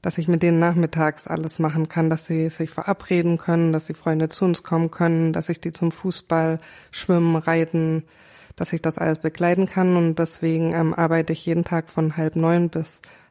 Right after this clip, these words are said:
halb zwei. Und, äh, also es passt genau in die Betreuungszeiten vom Kindergarten und Hort. Und wenn ich vierundzwanzig Stunden Dienst hab, das ist drei bis vier Mal im Monat, dann nehmen wir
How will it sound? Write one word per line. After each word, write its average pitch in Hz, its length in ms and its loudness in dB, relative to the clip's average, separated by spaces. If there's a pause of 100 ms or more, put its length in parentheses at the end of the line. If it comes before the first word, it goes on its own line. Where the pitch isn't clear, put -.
(100)
halb 160 320 -4
zwei. 180 580 0 (560)
Und, 170 540 0
äh, 175 60 -2
also 160 400 0
es 160 100 -4
passt - 240 -4
genau 165 300 2
in 170 100 2
die 165 80 2
Betreuungszeiten 185 1000 0
vom 160 180 -2
Kindergarten 190 1000 0
und 160 420 -2
Hort. 190 360 0 (1000)
Und 175 440 2
wenn 175 200 4
ich - 420 -4
vierundzwanzig 175 600 0
Stunden 180 260 2
Dienst 180 280 0
hab, 180 160 -2
das 165 180 -4
ist - 180 -8
drei 160 140 0
bis 160 180 -4
vier 165 180 0
Mal 165 280 2
im 175 100 2
Monat, 175 560 0
dann 165 360 0
nehmen 165 300 2
wir 160 340 0